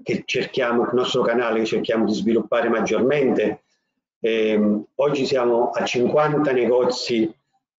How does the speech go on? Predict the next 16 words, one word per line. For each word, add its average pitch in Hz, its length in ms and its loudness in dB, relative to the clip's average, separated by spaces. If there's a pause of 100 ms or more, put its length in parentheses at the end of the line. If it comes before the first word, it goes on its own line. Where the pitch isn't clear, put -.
(180)
la 123 160 0
maggior 143 480 0
parte 165 420 0
ubicati 131 560 0
al 120 140 -2
centro-sud 135 800 0
Italia, 95 640 -2 (460)
diciamo, 110 340 0
dove 120 300 2
noi 120 220 4
siamo 117 540 0
storicamente 127 1160 0 (300)
posizionati, 113 800 -2
no? 110 160 2
Dove 107 380 2
nasciamo. 107 580 -4